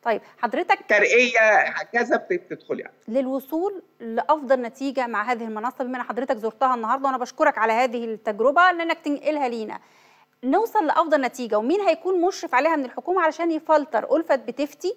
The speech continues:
Speaker 1: داخلة تقول أي كلام وهي مش فاهمة في الاقتصاد، لكن أنا عايزاكم تعملوا لنا في كل مكان، آه، منطقة فيها مش عارف إيه ولأ والكلام ده. مين اللي، مين هيبقى مسؤول؟ وحضرتك تجربتك النهاردة من خلال زيارتك للمنصة.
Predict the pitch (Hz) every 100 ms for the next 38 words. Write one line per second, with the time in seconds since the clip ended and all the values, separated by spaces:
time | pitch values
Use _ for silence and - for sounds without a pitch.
0 | _ 208 247 - 233 226 262 262 240 247
1 | 240 233 240 277 254 247 - 262 240 -
2 | - 285 - - - 254 285 277 277 294
3 | 359 349 311 277 285 403 381 370 349 311
4 | 339 330 294 294 320 370 330 277 240 240
5 | 233 226 226 - 294 277 277 262 233 220
6 | 240 233 262 294 247 254 - 240 226 214
7 | 220 214 202 - _ _ _ _ 247 339
8 | 415 330 285 214 - 302 349 294 254 240
9 | - 330 392 - 240 233 339 247 233 330
10 | 302 233 233 285 247 262 269 233 254 254
11 | - 202 202 196